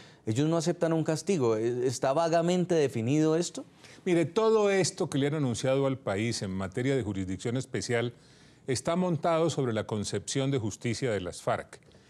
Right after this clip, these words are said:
Speaker 2: ¿Cuál es la concepción de justicia de las farc? Sostienen que todo lo que han hecho ha sido a lo largo de los años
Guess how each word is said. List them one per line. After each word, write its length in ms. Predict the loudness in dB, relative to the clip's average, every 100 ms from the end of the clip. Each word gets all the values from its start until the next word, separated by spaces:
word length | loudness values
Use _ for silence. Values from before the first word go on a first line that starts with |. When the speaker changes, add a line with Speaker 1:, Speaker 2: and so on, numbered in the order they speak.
| -20 _
Speaker 2:
¿Cuál 140 | 0 2
es 60 |
la 100 | 2
concepción 460 | 2 0 0 0 2
de 80 | 2
justicia 420 | 2 0 0 0
de 80 | 0
las 220 | -2 0
farc? 320 | -2 -2 -8 -20 -20 -10
Sostienen 760 | -2 0 0 0 2 2 0 0
que 120 | -2
todo 260 | 0 2
lo 140 | 2 2
que 120 | 0
han 100 | 2
hecho 400 | 0 0 2 4
ha 80 | 2
sido 340 | 2 2 4
a 40 | 4
lo 120 | 2
largo 380 | 2 2 0 0
de 100 | 2
los 200 | 0 0
años 400 | -2 -2 -6